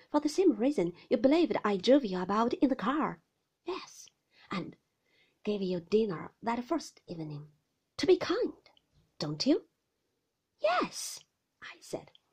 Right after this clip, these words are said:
"One day," he went on, spreading his toast thick, "you may realize that philanthropy is not my strongest quality. At the moment,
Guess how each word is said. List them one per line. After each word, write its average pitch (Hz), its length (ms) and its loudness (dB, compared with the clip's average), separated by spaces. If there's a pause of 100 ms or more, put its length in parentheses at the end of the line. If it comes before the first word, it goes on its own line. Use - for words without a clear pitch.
(1800)
"One 180 240 -2
day," 185 500 -6 (680)
he 165 100 -14
went 151 300 -10
on, 185 180 -12 (220)
spreading 247 560 -6
his 202 220 -12
toast - 580 -14 (180)
thick, - 360 -18 (960)
"you 349 220 6
may 220 200 6
realize 156 640 2
that 156 260 -6 (300)
philanthropy 202 640 4
is 214 180 -6
not 320 320 2
my 180 140 -2
strongest 233 880 -2
quality. - 560 -10 (580)
At 359 100 0
the 330 140 -2
moment, - 440 -4